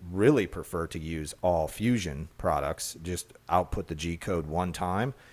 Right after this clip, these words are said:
and just, you know, set it and forget it. I tried that. I tried doing it by hand. And, uh, the code or the program was so big that I felt like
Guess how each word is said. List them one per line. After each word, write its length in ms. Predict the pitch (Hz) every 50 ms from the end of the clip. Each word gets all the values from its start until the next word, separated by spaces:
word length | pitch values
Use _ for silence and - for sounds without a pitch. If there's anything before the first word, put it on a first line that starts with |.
| - - - -
and 300 | - 82 87 85 80 73
just, 480 | 73 87 85 78 - - - - - -
you 140 | - 87 87
know, 180 | 80 76 73 78 87 - _
set 280 | - - - 98 87
it 120 | 85 78 -
and 100 | 85 85
forget 380 | - 85 80 78 78 76 80
it. 200 | 104 127 131 - - - - - - - - - _
I 120 | 80 90
tried 420 | 85 - - 82 - 69 78 85 92
that. 260 | 104 120 135 123 - -
I 80 | - 90
tried 300 | - - 113 92 87 82
doing 200 | 90 90 90 87
it 140 | 82 - 69
by 140 | 76 69 65
hand. 480 | - - 73 73 76 90 117 135 - - - - - - - - - - - - -
And, 560 | - 90 87 87 82 82 78 78 78 76 76
uh, 460 | 78 76 78 73 69 71 71 71 69 - - -
the 100 | 87 95
code 680 | - - - - 131 135 135 123 90 80 85 95 107 104 - - -
or 220 | - 92 98 95
the 140 | 85 90 87
program 1000 | 78 - - - - 120 127 139 131 123 110 87 73 71 71 67 78 90 98 104 - -
was 220 | 98 107 104 -
so 300 | - - 156 151 160 151
big 680 | 117 85 73 80 92 113 131 104 80 73 76 80 80 - - - - - - _ _ -
that 220 | 95 95 98 101
I 140 | 98 92 92
felt 360 | - - - 113 117 107 82
like 440 | 92 95 92 90 87 87 - -